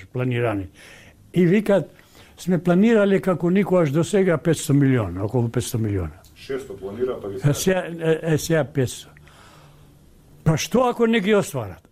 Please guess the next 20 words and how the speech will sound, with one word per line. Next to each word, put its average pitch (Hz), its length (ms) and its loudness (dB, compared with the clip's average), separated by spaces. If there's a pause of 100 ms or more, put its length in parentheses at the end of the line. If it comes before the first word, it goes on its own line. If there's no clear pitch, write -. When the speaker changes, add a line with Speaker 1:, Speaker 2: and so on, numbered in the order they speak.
Speaker 1:
А 139 160 -4
не 143 200 0
ги 226 140 -4
остваруваат 208 640 2
затоа 180 460 2
што, - 180 -4
за 131 200 0
да 131 180 0
се 139 160 -2
ги 139 220 -2
остварат 202 640 0
тие 135 200 2
пари, 98 400 -6 (480)
немаме 202 540 4
ние 196 440 2 (1200)
институции 196 920 2
со 190 540 2
административен 175 1040 0
капацитет, 160 1080 0
министерствата, 147 1000 0